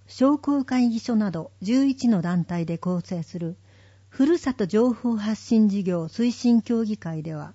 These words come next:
昨年販売した三原雑学王の改訂版を作成しました。これまでと同様に、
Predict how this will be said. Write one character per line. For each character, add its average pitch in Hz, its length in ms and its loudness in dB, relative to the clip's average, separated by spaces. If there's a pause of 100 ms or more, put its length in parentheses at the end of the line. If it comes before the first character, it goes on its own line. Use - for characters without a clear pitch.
(120)
昨 208 320 2
年 285 240 8
販 247 280 6
売 226 220 0
し - 120 -12
た 190 280 -6 (220)
三 180 100 6
原 202 320 2
雑 185 300 -4
学 220 360 0
王 175 140 -2
の 165 160 -4
改 220 260 0
訂 247 240 2
版 220 260 0
を 208 100 0
作 - 280 -8
成 196 220 -4
し - 160 -6
ま 180 100 -4
し - 120 -12
た。 - 200 -20 (220)
こ 269 140 4
れ 302 120 6
ま 294 120 4
で 226 120 0
と 175 140 -4
同 190 240 0
様 185 240 -2
に、 165 240 -2